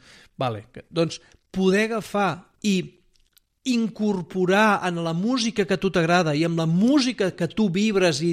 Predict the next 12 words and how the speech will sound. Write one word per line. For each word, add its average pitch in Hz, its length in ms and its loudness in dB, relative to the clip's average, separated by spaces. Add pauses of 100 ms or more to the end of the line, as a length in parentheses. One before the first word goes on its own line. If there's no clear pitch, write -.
(140)
i 156 300 0
disfrutes 156 840 0 (640)
música, 196 560 2 (640)
has 214 200 0
de 220 100 -6
fer 214 140 -8
l'esforç 196 440 -6
d'escoltar-la 175 600 -2
moltes 156 300 -4
vegades. 135 420 -8 (1080)
Perquè, 185 320 -2
perquè 185 300 -6